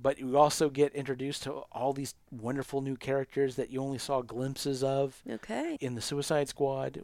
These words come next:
Speaker 1: and you're getting to see all of them really develop.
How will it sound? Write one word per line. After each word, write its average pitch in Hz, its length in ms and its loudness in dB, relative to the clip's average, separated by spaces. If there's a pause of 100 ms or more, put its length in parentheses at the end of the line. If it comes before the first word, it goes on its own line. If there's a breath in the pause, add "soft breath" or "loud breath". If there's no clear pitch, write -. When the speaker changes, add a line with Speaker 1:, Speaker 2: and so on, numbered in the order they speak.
Speaker 1:
and 123 160 -2
you're 120 120 0
getting 143 280 2
to 120 80 -4
see 139 460 0
all 143 240 4
of 196 80 2
them 139 240 2
really 180 320 -4
develop. 151 600 -4